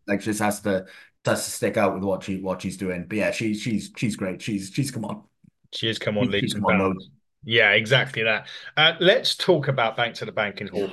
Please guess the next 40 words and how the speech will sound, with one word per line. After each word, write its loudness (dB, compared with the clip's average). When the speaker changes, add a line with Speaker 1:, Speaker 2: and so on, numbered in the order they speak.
Speaker 2:
three. 0
I've 0
got 6
the 6
match 2
lists -6
here, 2
so -2
it'll -2
be 0
Speaker 1:
Yeah. 2
Speaker 2:
interesting. 0
I, 2
I 2
do 6
have 4
to, 4
<laughs> -16
you've 6
got 10
a 6
breakout 6
match, -4
and, -2
and 2
I, 6
and 6
I 8
was 6
laughing 6
looking 4
at 0
it -6
because -4
it, -2
it 0
contains 4
one 2
Danny 2
Owens. -6